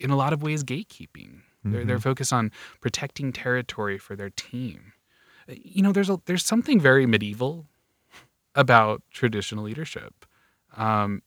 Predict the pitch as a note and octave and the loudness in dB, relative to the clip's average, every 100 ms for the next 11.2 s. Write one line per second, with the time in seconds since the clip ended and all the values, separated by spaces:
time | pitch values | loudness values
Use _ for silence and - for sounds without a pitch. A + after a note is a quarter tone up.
0 | - E3+ E3+ E3 D3 - - - - E3 | -4 2 4 4 0 -10 -20 -10 0 4
1 | G3+ C4 - G3 F3 C3+ C#3 C#3 D3 C3+ | 4 4 4 4 4 2 2 0 0 -4
2 | C#3 C3+ B2+ A#2 G#2+ - _ A#2+ A#2 B2 | 2 6 6 4 0 -6 _ -14 -10 -10
3 | - C3 D3+ C#3 B2 A2+ B2+ A#2+ A2 A2+ | -6 -4 -2 -2 -4 -4 -2 0 2 2
4 | C3+ C#3 C3+ C3 - - G#2+ A2+ B2 F#3+ | 4 2 0 -2 -6 -12 -20 -18 -2 0
5 | G#3+ G#2+ G#2+ G2 F#2+ G2+ G#2+ B2 C3 B2+ | 0 -4 -4 -4 -8 -14 -8 -8 -8 -6
6 | D3 F#3+ D3+ A#2 G#2 E3 E3 B2 B2+ C3 | -2 2 4 2 2 0 2 2 2 0
7 | A2+ G2+ A2 F#3+ C3+ - B2 C#3+ A#2+ A2 | -6 -6 -4 -4 -6 -10 -8 -6 -8 -2
8 | A#2 C#3+ D3 C#3 B2+ A#2 D#3 - - _ | 0 0 2 2 2 0 -8 -12 -18 _
9 | _ - _ _ _ C3 B2 D3+ C3 - | _ -20 _ _ _ -16 -4 -4 -4 -10
10 | C#3 C#3+ D3 C3 - D3+ F3 G#3 C#3 A2+ | -12 -8 -10 -10 -12 -8 -4 -2 0 0
11 | G#2+ G#2 | 0 -4